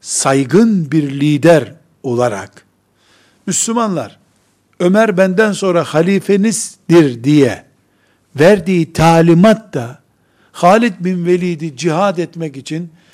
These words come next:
filan yere gönderirken ki emir gücüyle verdiği bir emirdir. Eğer Ebu Bekir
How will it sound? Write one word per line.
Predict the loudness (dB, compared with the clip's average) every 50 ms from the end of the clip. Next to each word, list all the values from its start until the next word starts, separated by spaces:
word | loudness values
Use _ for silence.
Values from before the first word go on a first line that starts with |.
| _ _ _
filan | -4 0 0 2 0 0 0
yere | 0 0 0 0 -2
gönderirken | -2 0 0 0 0 0 0 0 0 0 -2 -4 -4 -4 -4 -2 -2 -4
ki | -6 -8 -12 -12 -6 0
emir | 2 4 4 6 6 4 4 2
gücüyle | -2 -2 -2 -2 -2 -2 -2 -2 0 2 2 2 2
verdiği | 2 2 0 0 -2 -2 -2 -2 0
bir | -2 -4
emirdir. | -4 -6 -8 -12 -16 -18 -20 -20 -20 -20 -20 _ _ _ _ _ _ _ _ _ _ _ _ _ _ _ _ _ -20 _ _ _ _ _ -2 2
Eğer | 4 4 6 4 4 0 -4 _ 2
Ebu | 2 4 4 2 0 0
Bekir | 0 -2 -2 -4 -10 -12 -12 -14